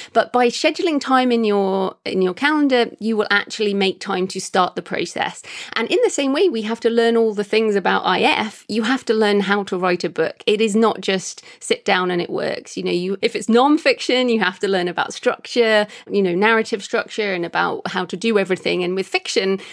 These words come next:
there's a whole load more stuff around what you need to learn, but it is all learnable. There is no, I don't, there are some aspects that might be more spiritual around the muse, but it's definitely work. You know, writing a book, as you know,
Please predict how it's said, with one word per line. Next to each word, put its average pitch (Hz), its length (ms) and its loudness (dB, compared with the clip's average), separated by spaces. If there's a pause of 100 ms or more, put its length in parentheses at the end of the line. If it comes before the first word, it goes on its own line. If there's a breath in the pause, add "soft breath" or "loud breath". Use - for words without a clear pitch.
there's 196 140 0
a 196 40 4
whole 214 280 4
load 190 200 4
more 185 280 2
stuff 175 500 2
around 175 520 2
what 208 280 0
you 190 100 -4
need 175 220 0
to 185 100 -6
learn, 208 320 0 (220 loud breath)
but 254 100 2
it 254 140 2
is 254 240 2
all 240 320 2
learnable. 226 580 0
There 214 160 0
is 233 180 0
no, 233 600 4 (420 loud breath)
I 226 60 0
don't, 277 240 0 (320 loud breath)
there 262 120 4
are 277 180 6
some 226 280 2
aspects - 540 0
that - 120 -8
might 202 200 -4
be 202 100 -2
more 202 220 2
spiritual 185 580 -2
around 175 240 0
the 180 60 2
muse, 190 480 2
but 202 400 2
it's 190 200 -2
definitely 214 480 -2
work. 175 560 0
You 214 100 -2
know, 180 120 0
writing 196 480 0
a 175 60 -4
book, - 360 0
as 190 120 -2
you 320 160 2
know, 180 300 4